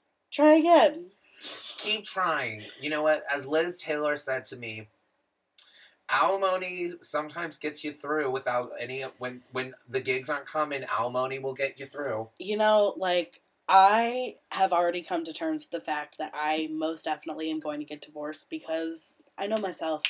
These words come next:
Speaker 1: and I'm annoying as fuck and I'm owning it. And I'm still gonna get married at least twice.
Speaker 2: We have to get divorced at the same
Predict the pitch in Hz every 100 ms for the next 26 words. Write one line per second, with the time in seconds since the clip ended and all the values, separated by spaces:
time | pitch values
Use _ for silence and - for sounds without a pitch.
0 | - 170 170 175 180 180 196 196 190 185
1 | - 175 170 - 170 175 175 175 196 226
2 | 247 247 _ - - - _ _ 202 202
3 | 208 - 196 254 - 339 330 294 247 220
4 | 208 170 165 - - 147 - - - 104
5 | 104 120 156 - - 113 - 110 104 101
6 | - 98 92 92 98 - -